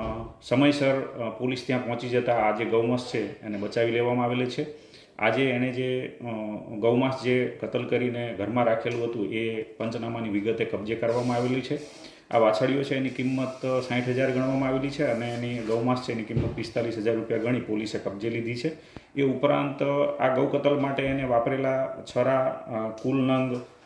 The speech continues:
સાત છે એ નાના મોટા મળીને કબજે લેવામાં આવેલા છે. મોબાઈલ છે અને એની સાથે તાડપત્રી અને અમુક જે લાકડાના જે,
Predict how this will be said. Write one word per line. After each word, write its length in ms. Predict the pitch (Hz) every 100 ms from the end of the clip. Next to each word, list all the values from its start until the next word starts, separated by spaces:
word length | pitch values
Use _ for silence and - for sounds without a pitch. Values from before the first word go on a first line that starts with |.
| _
સાત 420 | - 120 127 -
છે 240 | 131 131 110
એ 520 | - 127 127 127 123 -
નાના 260 | 117 120 127
મોટા 240 | 123 120
મળીને 420 | 117 113 113 117 - - _ _
કબજે 240 | 117 110 127
લેવામાં 320 | 127 131 131
આવેલા 220 | 127 127
છે. 160 | 123 127
મોબાઈલ 400 | 110 104 120 127
છે 440 | - 123 127 -
અને 220 | 104 107
એની 140 | 107 113
સાથે 240 | 113 113
તાડપત્રી 640 | 107 113 - 131 131 135 147 -
અને 380 | 110 113 110 113 117
અમુક 200 | 120 120
જે 120 | 120
લાકડાના 520 | 107 107 120 123 120
જે, 320 | 113 113 110